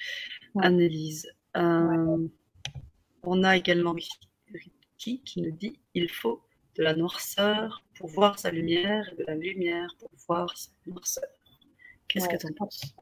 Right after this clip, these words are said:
Speaker 1: Ben, je pense que, comme tu dis, euh, Ricky, c'est, c'est important de pas croire qu'il faut que tout soit lumineux et l'ombre, on la rejette. Moi, ce que j'aime, c'est l'acceptation de ce qui se passe, de la réalité.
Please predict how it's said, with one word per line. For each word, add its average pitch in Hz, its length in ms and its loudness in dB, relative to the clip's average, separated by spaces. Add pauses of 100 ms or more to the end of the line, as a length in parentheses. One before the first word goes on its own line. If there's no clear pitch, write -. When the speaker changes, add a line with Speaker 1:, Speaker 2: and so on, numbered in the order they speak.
(560)
Speaker 1:
Ben, 208 120 4
je - 140 4
pense 269 240 4
que, 247 100 0
comme 233 220 6
tu 233 160 -2
dis, 226 280 4
euh, 190 200 4
Ricky, 220 320 -2
c'est, 196 280 0
c'est - 160 2
important 208 400 4
de 220 100 8
pas 214 140 2
croire 254 320 2
qu'il 220 280 8
faut 240 140 0
que - 60 -10
tout - 120 -2
soit 269 200 8
lumineux 247 520 10
et 233 140 10
l'ombre, 226 280 8
on 202 60 4
la 196 120 0
rejette. 214 440 -2 (480)
Moi, 233 100 6
ce 240 100 0
que 226 80 0
j'aime, 226 240 6
c'est 233 220 2
l'acceptation 220 840 4
de 196 400 4
ce - 200 0
qui - 80 -4
se - 180 -4
passe, 214 360 4
de 202 80 2
la 190 120 4
réalité. 214 520 2